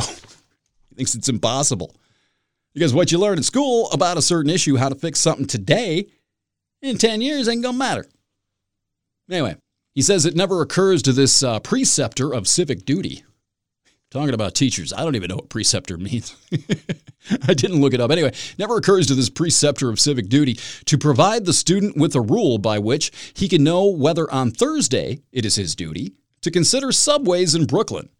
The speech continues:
or the Manchurian Railway, nor how, if he determines on Thursday to express his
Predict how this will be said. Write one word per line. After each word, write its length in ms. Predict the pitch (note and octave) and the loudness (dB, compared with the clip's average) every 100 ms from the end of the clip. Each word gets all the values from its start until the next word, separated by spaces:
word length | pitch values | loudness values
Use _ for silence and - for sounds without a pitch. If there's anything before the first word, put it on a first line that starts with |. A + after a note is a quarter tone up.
| _ A#2 | _ -4
or 180 | F3+ | -2
the 80 | A#3+ | 0
Manchurian 640 | C#3 C#3+ C3+ D#3+ E3 B2 | 0 0 0 0 0 0
Railway, 520 | B2+ G#3+ D3 F2+ - - _ - | 0 0 -2 -4 -8 -16 _ -12
nor 300 | B2+ G3+ C4 | -2 2 2
how, 320 | A#2 G#2+ A#2 C#3 | 2 0 -2 -2
if 160 | C3 | 0
he 80 | C3 | 2
determines 480 | A2+ B2 E3 F#3+ - | 2 2 2 2 0
on 240 | A2+ G#2+ | -4 -6
Thursday 720 | - - F4+ D#4 A2 A#2+ B2 | -4 -4 -2 0 0 2 2
to 160 | D3+ B2 | 0 -2
express 380 | A2 - C3+ - | -2 0 0 0
his 220 | G#2+ | 0